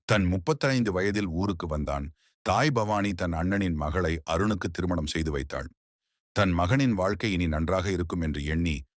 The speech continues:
மகிழ்ச்சி அடைந்தாள். ஆனால் வீட்டிற்கு வந்த மருமகள் தினமும் சண்டை போட்டு கொண்டே இருந்தாள். அவளுக்கு அருணை பிடிக்கவில்லை என்று சொல்லி அவள் அம்மா வீட்டுக்கு சென்று விட்டாள். அருண் பலமுறை அவளை கூப்பிட்டும் அவள் வரவில்லை.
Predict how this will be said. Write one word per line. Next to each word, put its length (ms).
மகிழ்ச்சி 380
அடைந்தாள். 360
ஆனால் 360
வீட்டிற்கு 460
வந்த 240
மருமகள் 520
தினமும் 460
சண்டை 260
போட்டு 300
கொண்டே 300
இருந்தாள். 360
அவளுக்கு 320
அருணை 300
பிடிக்கவில்லை 680
என்று 180
சொல்லி 340
அவள் 240
அம்மா 180
வீட்டுக்கு 320
சென்று 300
விட்டாள். 320
அருண் 380
பலமுறை 480
அவளை 240
கூப்பிட்டும் 560
அவள் 220
வரவில்லை. 400